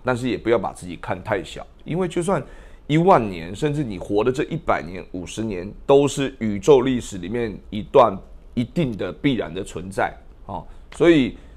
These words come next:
一万年跟地球的历史就四十亿年了，宇宙的历史目前科学家据说是一百四十亿年、一百五十亿年左右，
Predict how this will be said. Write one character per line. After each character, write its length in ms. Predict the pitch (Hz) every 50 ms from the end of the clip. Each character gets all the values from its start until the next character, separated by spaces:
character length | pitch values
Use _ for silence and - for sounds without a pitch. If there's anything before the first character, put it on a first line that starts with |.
| - - - - - - - - - - - - -
一 120 | - 117 123
万 300 | 147 170 160 127 110 98
年 220 | 90 87 92 104 - - -
跟 320 | - 139 139 143 147 - - - - - - - - - - - - - - -
地 140 | 190 160
球 180 | 123 - - 101
的 120 | 101 110
历 160 | 123 131 117 101
史 180 | - - 80
就 140 | 78 110 110
四 240 | 104 - - - 110
十 160 | 92 - 90
亿 160 | 90 98 95
年 220 | 87 87 76 60 57
了， 80 | 64 67 67 - - - - -
宇 200 | - 110 113 110
宙 180 | 107 - 180 165
的 100 | 147 135
历 160 | 151 156 135
史 160 | 110 - -
目 140 | 104 123 135
前 160 | 113 107 107
科 160 | 110 - 131 120
学 160 | 104 107 104
家 300 | - 113 110 110 110 110
据 180 | - - 120
说 180 | 101 - 107 104
是 380 | 101 104 107 101 98 92 90 - - - - - - - -
一 100 | - 143
百 220 | - - 143 80 -
四 220 | - - - 135
十 160 | - - - -
亿 140 | - 117
年、 280 | 104 92 85 85 82 78
一 60 | 123
百 180 | 113 - 90 85
五 160 | 85 80 78
十 160 | - - 92
亿 140 | 85 117 117
年 200 | 104 90 87 87
左 220 | 85 - 87 -
右， 180 | - 98 - -